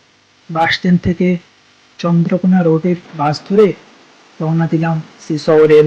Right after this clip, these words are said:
উদ্দেশ্যে। মেদিনীপুর থেকে মাত্র চৌত্রিশ কিলোমিটার দূরে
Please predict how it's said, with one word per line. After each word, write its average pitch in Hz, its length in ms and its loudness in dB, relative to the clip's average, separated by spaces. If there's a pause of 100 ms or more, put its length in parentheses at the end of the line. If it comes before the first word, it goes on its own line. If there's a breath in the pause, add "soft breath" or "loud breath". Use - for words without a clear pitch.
উদ্দেশ্যে। 165 460 -6 (1080)
মেদিনীপুর 202 420 6 (100)
থেকে 240 200 2 (320)
মাত্র 202 200 0 (220)
চৌত্রিশ 202 460 6 (100)
কিলোমিটার 180 480 -2
দূরে 160 180 0